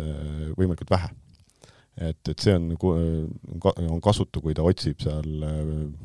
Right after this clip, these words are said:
kolmkümmend protsenti oma tööajast siis laadimisjaama, et, et saada laadima minna, vaid see võiks jääda ikkagi märkimisväärselt, äh, väiksemaks, et, et seal on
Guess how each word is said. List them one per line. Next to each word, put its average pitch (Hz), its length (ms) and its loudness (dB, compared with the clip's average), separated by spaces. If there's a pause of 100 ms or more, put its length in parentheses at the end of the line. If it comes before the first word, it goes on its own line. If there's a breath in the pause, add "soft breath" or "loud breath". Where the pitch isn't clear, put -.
(240)
kolmkümmend 82 240 0
protsenti - 480 -2
oma 76 400 -4 (100)
tööajast 82 600 4
siis 71 160 -8 (100)
laadimisjaama, 78 680 2
et, - 240 -10
et - 80 -10
saada 76 580 -4
laadima 92 400 0
minna, 78 300 -4 (500 soft breath)
vaid 82 160 -6
see 78 240 -4
võiks 80 240 -4
jääda 76 300 -2
ikkagi 76 260 -8
märkimisväärselt, 73 880 -6
äh, 73 120 -6 (100)
väiksemaks, - 480 -6
et, - 180 -14
et - 160 -6
seal 85 320 4
on 76 140 -2